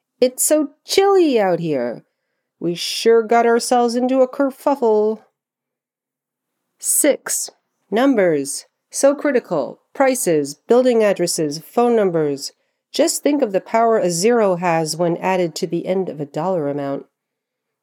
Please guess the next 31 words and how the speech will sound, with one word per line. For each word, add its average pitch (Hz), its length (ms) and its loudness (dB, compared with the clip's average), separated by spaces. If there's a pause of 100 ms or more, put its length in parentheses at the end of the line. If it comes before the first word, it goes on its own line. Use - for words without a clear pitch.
I 220 80 2
remember 262 460 2
an 254 60 2
important 185 440 -2
customer 175 440 -4
service 262 400 0
call 170 400 -2 (200)
when 165 140 0
the 160 100 0
rep 208 220 0
did 170 140 -2
not 214 240 0
clearly 208 340 0
speak 190 320 -6
her 170 140 -4
phone 175 260 -2
number 160 260 -2
on 151 140 -2
my 151 120 -2
voicemail. 151 600 -6 (580)
Two 247 180 0
or 311 160 2
three 277 240 -4
of 247 100 -2
the 247 80 0
numbers 208 400 0
were 165 100 -2
not 180 220 0
clear 180 240 -2
at 170 80 0
all. 147 400 -4